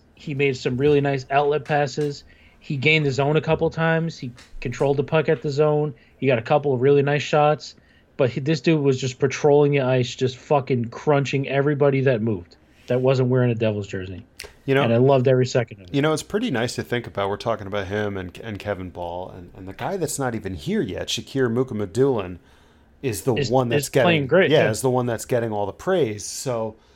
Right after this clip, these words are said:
Speaker 2: it's just
Speaker 1: Oh, man, I would love to eat crow on that pick. Oh, God, I would love to eat crow.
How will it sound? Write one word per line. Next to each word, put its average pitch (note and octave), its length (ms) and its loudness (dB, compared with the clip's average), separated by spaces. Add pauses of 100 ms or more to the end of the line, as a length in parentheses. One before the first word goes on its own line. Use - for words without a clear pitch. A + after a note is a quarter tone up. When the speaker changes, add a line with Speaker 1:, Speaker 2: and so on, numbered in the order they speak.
(440)
Speaker 2:
it's C#3+ 180 -6
just D3 140 -2
Speaker 1:
Oh, C3+ 80 2
man, C3 240 0
I B2+ 60 2
would B2 180 2
love C3+ 220 2
to C#3 100 -8
eat C3 180 -6
crow B2 280 0
on A#2 100 -2
that A#2 180 -2
pick. A#2+ 320 -4
Oh, A2+ 200 -8
God, G#2+ 260 -6
I G#2 40 -6
would G2+ 120 -8
love G#2 200 0
to G2+ 80 -6
eat F#2 120 -4
crow. F#2+ 280 0